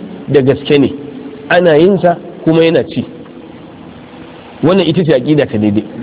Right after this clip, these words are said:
Jumhurin malaman Sunna ra'ayinsu kenan, cewa sihiri da gaske ne, ba ƙarya bane.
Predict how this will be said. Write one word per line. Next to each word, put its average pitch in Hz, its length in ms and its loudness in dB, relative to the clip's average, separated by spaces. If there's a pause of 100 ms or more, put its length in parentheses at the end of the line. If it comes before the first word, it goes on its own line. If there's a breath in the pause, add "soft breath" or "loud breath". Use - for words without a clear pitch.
Jumhurin 175 640 4
malaman 147 460 4
Sunna 170 360 2 (300)
ra'ayinsu 151 540 2
kenan, 123 280 2 (340)
cewa 151 240 4
sihiri 170 420 2
da 151 100 2
gaske 135 320 2
ne, 175 120 4
ba 120 140 4
ƙarya 131 300 2
bane. 123 160 2